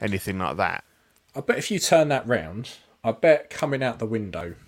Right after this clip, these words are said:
Speaker 2: there'd be something that comes out that clips onto
Speaker 1: Mm.
Speaker 2: the broom.
Speaker 1: Yeah.
Speaker 2: And then all you've gotta do is make him straddle the broom and hold it, and it should
Speaker 1: Yeah,
Speaker 2: stay where
Speaker 1: it'd be
Speaker 2: it
Speaker 1: good
Speaker 2: is.
Speaker 1: if you can. It'd be great
Speaker 2: Yeah.
Speaker 1: if you can.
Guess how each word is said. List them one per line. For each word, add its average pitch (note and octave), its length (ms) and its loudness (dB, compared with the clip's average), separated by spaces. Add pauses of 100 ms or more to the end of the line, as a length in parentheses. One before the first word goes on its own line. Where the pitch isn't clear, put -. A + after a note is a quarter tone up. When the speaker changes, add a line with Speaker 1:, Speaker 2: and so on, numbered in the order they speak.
(140)
Speaker 2:
there'd G#2 160 -2
be G#2+ 100 -8
something G#2+ 500 -4
that F#2+ 120 -10
comes G2+ 340 -4
out F#2 260 -4
that - 100 -12
clips - 360 0
onto G2+ 280 0
Speaker 1:
Mm. - 40 -4
Speaker 2:
the G2 60 -6
broom. F2+ 460 -8
Speaker 1:
Yeah. A#2 260 6
Speaker 2:
And G2 80 2
then A2 120 0
all C3+ 140 2
you've B2 180 2
gotta G#2 180 -4
do A2 220 -2
is - 400 -4
make G2+ 240 -6
him G2+ 80 -8
straddle G2 420 -4
the G2+ 80 -8
broom G2+ 300 -4
and E2+ 80 -12
hold G#2+ 320 -2
it, C#2 100 -14
and - 80 -20
it G2+ 80 -12
should - 160 -4
Speaker 1:
Yeah, F#3+ 120 8
Speaker 2:
stay G2 140 -6
where F2+ 120 -6
Speaker 1:
it'd E3 100 2
be A3 60 -2
Speaker 2:
it G#3+ 60 -4
Speaker 1:
good A#3+ 140 4
Speaker 2:
is. E3+ 80 4
Speaker 1:
if - 20 -4
you D3 60 -6
can. G2+ 340 2 (240)
It'd - 140 -20
be C3 80 -8
great D#3 200 6
Speaker 2:
Yeah. G2+ 40 0
Speaker 1:
if - 100 -6
you G2+ 60 -10
can. F2+ 340 -2